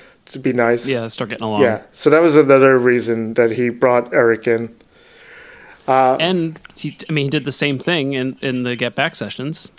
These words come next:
Speaker 2: famously.
Speaker 1: Uh, Billy Preston, yes, that's true. Yeah, so George said that he was driving w-, into London with Eric Clapton,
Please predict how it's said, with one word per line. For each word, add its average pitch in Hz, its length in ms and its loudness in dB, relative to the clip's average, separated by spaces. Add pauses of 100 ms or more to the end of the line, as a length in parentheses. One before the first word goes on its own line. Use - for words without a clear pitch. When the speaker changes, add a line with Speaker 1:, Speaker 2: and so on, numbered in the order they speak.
(180)
Speaker 2:
famously. 123 540 -10
Speaker 1:
Uh, 135 260 4
Billy 147 300 4
Preston, 147 480 -2
yes, - 520 -2
that's - 180 -14
true. 226 280 -8 (1120)
Yeah, 220 240 2
so - 320 2
George 151 340 6
said 143 560 2
that 143 120 4
he 139 80 4
was 131 120 4
driving 135 380 2
w-, 151 180 0
into 139 200 2
London 135 280 4
with 131 160 2
Eric 131 220 4
Clapton, 135 580 0